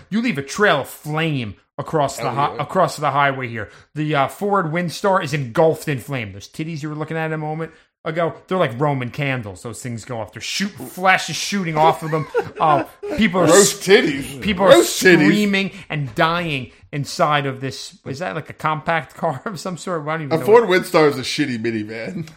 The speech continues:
Speaker 1: A sh-, <laughs> and so this shitty minivan just got a whole lot worse 'cause it is on fire. You've drifted so hard in front of this thing. But you do it. You swing out real hard. You dodge some of the incoming traffic 'cause you swerved over to that side. And now you've pulled up.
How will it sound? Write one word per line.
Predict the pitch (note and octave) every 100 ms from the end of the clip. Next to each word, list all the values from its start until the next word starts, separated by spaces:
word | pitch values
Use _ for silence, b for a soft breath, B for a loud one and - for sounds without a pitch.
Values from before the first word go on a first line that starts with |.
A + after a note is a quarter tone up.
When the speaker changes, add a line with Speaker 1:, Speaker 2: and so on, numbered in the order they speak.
| -
Speaker 1:
A | C#3
sh-, | - B2+
<laughs> | -
and | B3 G#3 C#3+
so | B2 E3 C#3 -
this | A2+ - -
shitty | - - A3+ F3
minivan | D#3+ E3 C#3+ C3+
just | A#2 A#2
got | B2+
a | G#2
whole | G2 C#3 C#3+ C#3+
lot | C3+ C3 C3+
worse | B2+ A#2+ G2 -
'cause | B2
it | C3+
is | C#3 A2
on | F#2+
fire. | - _ C3 B2+ A2+ F#2 b b b -
You've | B2+ A2
drifted | D3+ D3 - -
so | D#3+ C3+
hard | C3+ C#3
in | A#2+
front | A#2 C#3 C3
of |
this | A#2+ A2+
thing. | - B2 A2 - b _
But | - C#3+
you | G3
do | F3 G3+
it. |
You | D#3 E3+
swing | - F3+ G3 F#3+
out | F3
real | E3+ F3
hard. | E3+ F3+ B B
You | F3+
dodge | D#3 F3+ D#3+ E3 D#3+ - b -
some | - F3+
of |
the | D#3
incoming | E3+ E3 E3 D#3 C#3+
traffic | D#3 D3 C#3+ D3+ b b
'cause | - C3+
you | A#2+
swerved | - D3+ D#3 D3+
over | D3 C#3+ C#3
to | C#3
that | C#3+ C#3 C#3
side. | D#3 D3 C#3 B -
And | D3
now | D#3
you've | F#3+ F3+ A3 -
pulled | G3+ B3+ E3
up. | D#3+ G3+ -